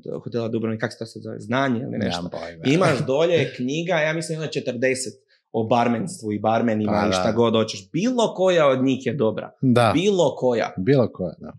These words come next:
Speaker 1: No, možete, evo, kogod želi, ja ću mu posuditi knjigu, imam ih jedno devetsto.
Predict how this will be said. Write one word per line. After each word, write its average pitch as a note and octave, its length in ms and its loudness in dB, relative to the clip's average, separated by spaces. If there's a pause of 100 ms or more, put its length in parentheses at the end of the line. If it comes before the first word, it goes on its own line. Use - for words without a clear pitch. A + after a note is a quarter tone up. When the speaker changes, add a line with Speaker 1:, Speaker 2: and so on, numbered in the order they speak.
(280)
Speaker 1:
No, C#3 180 4
možete, C3+ 280 0
evo, B2 180 2 (600)
kogod C3 320 0
želi, C#3 240 4
ja B2+ 80 4
ću B2+ 160 -2
mu G#2+ 60 -2
posuditi A#2 360 -4
knjigu, B2 220 0
imam A#2+ 140 0
ih A2 100 -4
jedno A#2 200 0
devetsto. G#2 600 -4